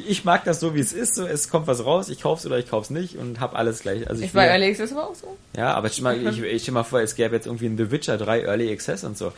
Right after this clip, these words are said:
Speaker 2: Ja,
Speaker 1: ich
Speaker 2: aber
Speaker 1: n-
Speaker 2: wär ja nicht schlimm. Du mu-, ich würd's mir nicht kaufen,
Speaker 1: Ich
Speaker 2: zum
Speaker 1: auch
Speaker 2: Beispiel.
Speaker 1: nicht, genau,
Speaker 2: Also,
Speaker 1: weil,
Speaker 2: aber ich
Speaker 1: äh,
Speaker 2: würd mir jetzt ein daisy Early Access, aber würd ich mir auf der Konsole kaufen wiederum.
Speaker 1: Ja.
Speaker 2: Also, ich mein, ich entscheide ja immer noch selber.
Speaker 1: Ja.
Speaker 2: Und wenn ich die
Speaker 1: Das
Speaker 2: Möglichkeit
Speaker 1: glaubst
Speaker 2: hätte
Speaker 1: du.
Speaker 2: <laughs> Ja,
Speaker 1: Ja.
Speaker 2: stimmt.
Speaker 1: So, dann haben wir noch, ähm, äh, äh, was von Keksdose.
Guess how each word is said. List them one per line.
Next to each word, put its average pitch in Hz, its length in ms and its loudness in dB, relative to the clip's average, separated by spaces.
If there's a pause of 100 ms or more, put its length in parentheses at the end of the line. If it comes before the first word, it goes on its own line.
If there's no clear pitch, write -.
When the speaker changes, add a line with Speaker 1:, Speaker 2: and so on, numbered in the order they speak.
(200)
Speaker 2:
Ja, 202 60 2
Speaker 1:
ich 220 60 6
Speaker 2:
aber 233 120 10
Speaker 1:
n- 220 80 2
Speaker 2:
wär 240 100 6
ja 233 80 6
nicht 233 120 -2
schlimm. 349 120 0
Du 220 80 2
mu-, 214 140 -2
ich - 240 -6
würd's 294 180 4
mir 339 140 2
nicht 381 180 2
kaufen, 240 220 8
Speaker 1:
Ich - 80 6
Speaker 2:
zum - 80 10
Speaker 1:
auch - 80 12
Speaker 2:
Beispiel. 180 160 4
Speaker 1:
nicht, 165 120 -4
genau, 147 140 4
Speaker 2:
Also, 214 160 10
Speaker 1:
weil, 220 100 12
Speaker 2:
aber 220 200 10
ich 240 100 4
Speaker 1:
äh, 240 40 4
Speaker 2:
würd 254 120 4
mir 233 120 2
jetzt 214 180 0
ein 214 100 0
daisy 208 380 4
Early 262 240 4
Access, 269 260 -2
aber 254 120 0
würd 269 100 0
ich - 40 -4
mir 269 80 2
auf 254 60 -2
der 262 100 0
Konsole 262 320 0
kaufen 247 360 -2
wiederum. 160 260 -2
Speaker 1:
Ja. - 60 -8 (180)
Speaker 2:
Also, 196 140 2
ich 208 160 4
mein, 226 120 4
ich 220 120 -2
entscheide 220 300 6
ja 196 100 4
immer 196 180 2
noch 196 120 0
selber. 165 420 -4 (200)
Speaker 1:
Ja. 120 140 2
Speaker 2:
Und 170 200 -4 (720)
wenn 175 140 0
ich 190 120 -2
die 208 60 -4
Speaker 1:
Das 196 80 4
Speaker 2:
Möglichkeit 196 240 2
Speaker 1:
glaubst 196 340 8
Speaker 2:
hätte - 120 -6
Speaker 1:
du. 302 280 4 (180)
Speaker 2:
<laughs> - 180 2
Ja, 208 280 12 (300)
Speaker 1:
Ja. - 80 -8
Speaker 2:
stimmt. - 300 -6 (2000)
Speaker 1:
So, 190 300 10
dann 139 180 4
haben 165 120 6
wir 190 80 4
noch, 175 180 4
ähm, 151 480 6
äh, 135 320 0
äh, 117 460 0
was 135 120 -2
von 135 120 2
Keksdose. 147 640 2